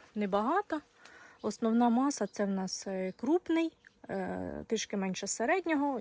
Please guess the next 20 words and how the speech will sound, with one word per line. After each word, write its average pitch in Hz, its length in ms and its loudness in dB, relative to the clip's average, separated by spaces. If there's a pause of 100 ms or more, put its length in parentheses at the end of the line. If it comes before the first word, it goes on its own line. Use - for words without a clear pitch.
і, 247 340 -2 (640)
ну, 233 160 -4 (420)
отакий 220 440 -2
це 180 320 -8 (140)
пару 180 200 -4
бананок 180 540 -6 (1000)
зі 190 200 -2
збору. 180 500 -2 (420)
Е, 208 80 2
в 214 40 -2
принципі, 392 400 6
не 262 160 10
тріскається 262 720 0
помідор 254 540 4
сам, 233 480 4
непогано. 214 800 4 (960)
Якщо 240 340 2
от 247 200 4
сильні 247 400 4
дощі, 254 560 4